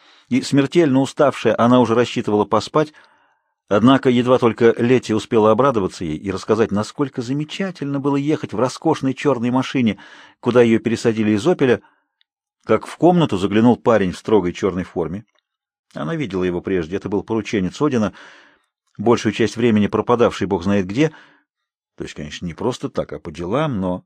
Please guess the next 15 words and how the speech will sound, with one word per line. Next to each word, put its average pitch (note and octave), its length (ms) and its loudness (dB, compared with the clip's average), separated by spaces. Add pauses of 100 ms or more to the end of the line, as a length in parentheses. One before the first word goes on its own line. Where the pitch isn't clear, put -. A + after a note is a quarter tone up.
(120)
рядом C3 360 2
с B2 60 -8
главой C#3 280 4
организации C3 580 -2
его B2 220 -2
видели A#2+ 280 -4
нечасто. A#2+ 600 -2 (600)
Он F3 240 4
привёл D3 360 4
Кайндл E3 500 4
ко C3+ 240 0
входу D#3 360 2
в A2+ 80 0
медицинское A#2+ 560 0
отделение, G#2+ 500 -6